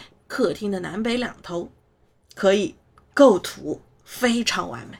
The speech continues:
还没待我指挥李婉英把写着四十五的蜡烛插到蛋糕上，门锁忽然响起哗啦一声，一日的主角就这么猝不及防地进了屋。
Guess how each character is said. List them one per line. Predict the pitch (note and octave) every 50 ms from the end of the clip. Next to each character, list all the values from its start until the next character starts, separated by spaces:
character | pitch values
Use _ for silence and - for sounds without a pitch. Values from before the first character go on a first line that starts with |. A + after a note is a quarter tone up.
| _ _ _ _ _ _ _ _ _ _ _ - - - - -
还 | - A3 A3+
没 | A#3+ A#3+
待 | B3+ B3+ A#3
我 | G#3+ G#3
指 | G#3 - D#3+
挥 | F3+ F#3 F#3
李 | F#3 F#3 F#3
婉 | G3 F#3+ F#3 F#3
英 | F#3+ G3 G3 G#3+ - - - _
把 | - - C#4
写 | C4+ C4 A#3+ G3 F#3+
着 | - -
四 | - - E4+ D#4
十 | - D#4
五 | C4 A3+
的 | - -
蜡 | - D#4 D#4+ D#4 B3
烛 | A3+ - F#3+ F#3 - - _
插 | - - G3+ G3
到 | F3 E3+
蛋 | - A3 G#3 F3
糕 | D#3+ F#3+ A3 B3+
上， | B3+ B3+ - - - _ _ _ _ _ _ _ _ _ _ _
门 | C4+ D4+ F4+
锁 | F4+ - F#4
忽 | A#3+ - -
然 | D#4 D4 C4+ C4+
响 | C4 C4 A3+ A3+ B3+
起 | B3 - A3+ - - - _
哗 | - - D4+
啦 | D#4 D#4+
一 | D4+ C4+ A3+
声， | G3+ - B3+ C4 C4+ C4+ - _ _ _ _ _ _ _ _ _ _ _
一 | - G#3+ A#3
日 | B3+ C4+ C#4
的 | B3+ A#3+
主 | - - F#3 F3 E3+
角 | E3+ F#3 F3+ G3 A#3+
就 | - - C4+
这 | C4+ C#4+ D#4+ E4 D#4
么 | A#3+ G3
猝 | F#3 - G#3
不 | F#3 F#3
及 | F3+ F3 F3
防 | F3 - F3+ F3
地 | F3
进 | E3+ F3+ F3 E3+
了 | E3 E3
屋。 | E3 F3 F#3 G#3+